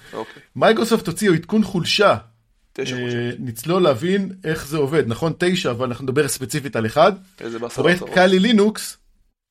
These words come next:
Speaker 2: חכה, גדי, חכה, רק רגע.
Speaker 1: טוב.
Speaker 2: פרויקט קלי לינוקס חוגג עשר שנים, ונראה שכולם מרוויחים, אפילו מגני הסייבר. הוא הוציא גרסה חדשה במיוחד בשבילם, קוראים לה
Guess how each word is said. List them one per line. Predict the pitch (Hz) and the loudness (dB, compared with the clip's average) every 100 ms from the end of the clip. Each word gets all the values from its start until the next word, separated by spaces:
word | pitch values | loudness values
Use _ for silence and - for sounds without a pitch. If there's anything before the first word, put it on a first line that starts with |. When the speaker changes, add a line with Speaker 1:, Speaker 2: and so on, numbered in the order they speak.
| _ _ - | _ _ -20
Speaker 2:
חכה, | - 110 156 156 | -16 -6 0 2
גדי, | 139 139 135 | 4 2 2
חכה, | 139 120 175 | -2 -2 0
רק | 156 151 | 2 0
רגע. | 165 185 160 160 165 _ _ _ | 0 0 4 2 2 _ _ _
Speaker 1:
טוב. | 139 | 2
Speaker 2:
פרויקט | 156 160 | 2 4
קלי | 190 180 | 4 4
לינוקס | 180 214 185 - | 4 2 0 -4
חוגג | 147 165 170 | -2 -2 -2
עשר | 190 220 190 | -2 -2 -2
שנים, | - 143 170 190 190 190 127 | -2 -4 -2 -2 -4 -8 -8
ונראה | 135 135 165 | -8 -6 -6
שכולם | 165 - 180 196 | -8 -6 -2 0
מרוויחים, | 208 180 214 190 | 0 -2 -4 -4
אפילו | 170 220 214 | -2 0 0
מגני | 147 123 143 | 0 0 0
הסייבר. | 185 185 - 190 185 135 120 | 0 0 2 2 4 2 0
הוא | 110 113 _ _ - 123 | -4 -10 _ _ -16 -10
הוציא | 165 | -8
גרסה | 160 135 160 | -6 -4 -4
חדשה | 170 165 127 | -4 -6 -4
במיוחד | 147 127 139 | -4 -4 -6
בשבילם, | 135 101 120 147 | -8 -6 -2 -2
קוראים | 147 135 | -4 -6
לה | 143 143 | 0 0